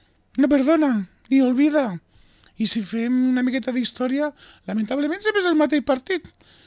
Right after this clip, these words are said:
però no n'hi ha que recordar el once eme, eh? Que també va voler enganyar a la gent. I la gent, al final, lo que no perdo-, perdona els errors, perquè tots som humans, però la mentira no la perdona, eh? I la mentira, al final, és, eh?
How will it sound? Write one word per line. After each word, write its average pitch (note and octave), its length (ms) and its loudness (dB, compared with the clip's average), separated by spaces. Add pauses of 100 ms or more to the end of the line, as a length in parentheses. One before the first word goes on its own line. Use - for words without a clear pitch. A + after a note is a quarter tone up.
(140)
però A#3 220 -2
no A#3+ 380 -2
n'hi D4+ 120 2
ha C4 40 -6
que D4 80 0
recordar C4 420 0
el B3+ 140 2
once A#3 360 -2
eme, C#4 340 -2 (520)
eh? B3+ 220 -2 (440)
Que - 100 -8
també A3+ 260 -2
va B3 120 0
voler B3 300 0
enganyar A#3 320 0
a A3 80 -2
la A3 120 -2
gent. C#4 360 -2 (380)
I G#3+ 40 -4
la G#3+ 120 0
gent, D#4 240 -2
al D4+ 120 2
final, C#4+ 520 0 (420)
lo A#3 140 -4
que B3+ 100 0
no C#4+ 140 4
perdo-, D4 340 0
perdona D#4+ 400 2
els D4 140 2
errors, D4+ 340 4
perquè C4+ 240 -2
tots E4 180 -2
som D4 140 2
humans, B3 400 0 (320)
però A#3 160 0
la A3+ 80 0
mentira A#3 340 0
no C4+ 140 2
la B3 80 0
perdona, A#3+ 480 -2
eh? B3 100 -4 (560)
I A3+ 60 -4
la A#3 80 0
mentira, A#3+ 380 0
al E4 80 0
final, D4+ 320 0
és, D#4 260 2
eh? D4 140 -2